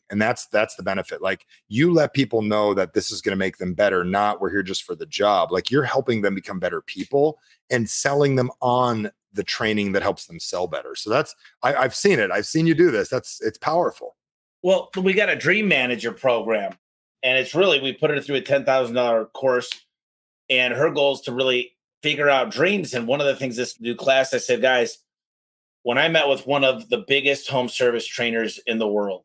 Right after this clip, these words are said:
Speaker 2: he said to me that over two thousand companies he's analyzed, the one main thing, there's a few of them, but the biggest one was they have a f-, plan. It's detailed. They know how many leads they need. They know what their average ticket needs to be, their conversion rate.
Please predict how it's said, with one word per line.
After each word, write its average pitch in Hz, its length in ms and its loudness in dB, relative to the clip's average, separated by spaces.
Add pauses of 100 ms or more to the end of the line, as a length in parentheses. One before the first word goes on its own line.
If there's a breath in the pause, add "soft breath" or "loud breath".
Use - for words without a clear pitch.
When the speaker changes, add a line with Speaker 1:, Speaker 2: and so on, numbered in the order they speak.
(520)
Speaker 2:
he 127 100 -4
said 131 260 2
to 123 80 2
me 107 360 -2 (600)
that 117 380 0 (100)
over 117 220 2
two 165 220 2
thousand 156 380 2
companies 131 440 0
he's 117 180 -4
analyzed, 110 580 2
the 113 60 -4
one 139 720 0
main 127 360 0
thing, 113 220 0
there's 104 160 0
a 110 80 2
few 226 220 2
of 127 100 0
them, 117 100 -4
but 113 120 -2
the 113 80 0
biggest 160 400 0
one 123 160 0
was 110 120 -2
they 123 140 4
have 120 220 2
a 113 40 0
f-, - 160 -8 (100)
plan. 117 320 0 (180)
It's 123 220 -2
detailed. 123 460 -2 (220 soft breath)
They 131 60 0
know 131 80 4
how 151 100 2
many 170 140 2
leads 170 260 2
they 175 140 4
need. 170 220 -2
They 139 80 2
know 127 100 0
what 131 140 4
their 143 120 4
average 123 220 0
ticket 156 200 -2
needs 151 180 -4
to 139 80 -8
be, 147 100 -2
their 135 140 -2
conversion 131 500 -2
rate. 139 260 2